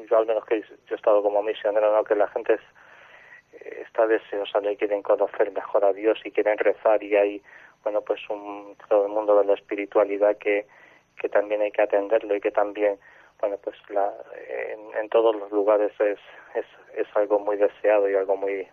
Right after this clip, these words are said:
muy apreciado, ¿no? Y, y bueno, pues eso también es una parte de, importante, ¿no? Una parte fundamental de, de la labor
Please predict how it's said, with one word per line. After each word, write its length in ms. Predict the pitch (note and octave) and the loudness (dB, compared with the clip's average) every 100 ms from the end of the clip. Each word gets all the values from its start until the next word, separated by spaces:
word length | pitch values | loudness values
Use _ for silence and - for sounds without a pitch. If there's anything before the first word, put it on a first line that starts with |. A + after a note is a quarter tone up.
| - | -10
muy 140 | G#2 | -2
apreciado, 640 | G2 G2+ G2 - G2 F2+ F#2+ | -2 0 -2 0 -2 0 -2
¿no? 120 | A2 | -4
Y, 40 | G#2+ | -6
y 760 | - - - - - _ _ | -12 -20 -20 -20 -20 _ _
bueno, 200 | G#2 G2 | -4 -4
pues 180 | G#2+ G2+ | -2 -4
eso 160 | G#2 - | -4 -8
también 400 | - G2+ G2+ G2+ | -4 -2 0 0
es 160 | G2 - | 0 -2
una 160 | G#2 G2+ | -2 0
parte 420 | G#2 G2+ - G2+ | 0 -2 -2 0
de, 280 | G2 G2+ G2+ - - - - _ _ A2+ - | 2 2 0 -8 -20 -20 -20 _ _ -20 -18
importante, 720 | A2 G2 G#2 - A2+ G#2+ - | -16 -4 -4 0 0 0 -2
¿no? 140 | G#2 A2 | -2 -2
Una 160 | G#2 | -2
parte 300 | - G#2 - | 0 0 0
fundamental 640 | G2+ G#2+ G2+ G2 G2 G2+ G2 | -2 -2 0 0 0 0 0
de, 380 | G2+ F#2+ G2 G2 | 0 0 0 0
de 140 | G2+ | 2
la 120 | G2 | 2
labor 340 | G2 F#2+ G2 | 2 2 0